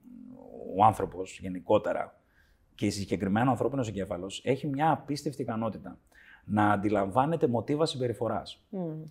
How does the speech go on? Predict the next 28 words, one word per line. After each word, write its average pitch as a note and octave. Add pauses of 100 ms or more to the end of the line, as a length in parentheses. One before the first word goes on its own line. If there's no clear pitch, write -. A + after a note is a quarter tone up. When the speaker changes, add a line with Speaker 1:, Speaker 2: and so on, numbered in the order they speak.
(380)
Speaker 1:
Και G2+
εφόσον C3+
τα F#3
αντιληφθεί A2+
τα G2
μοτίβα F#2
αυτά, E2 (320)
μπορεί G#2+
και F#3+
να F3
τα D#3
ερμηνεύσει. C#3+
Ή F3
δίνει G#3
τη F#3
δική F3
του E3+
ερμηνεία, C#3+
ή G3+
μπορεί G#3+
να G3+
τα G3+
ερμηνεύσει G3
Speaker 2:
Ωραία. F3
Speaker 1:
σωστά G3
ή G3+
λιγότερα E3+
σωστά. G2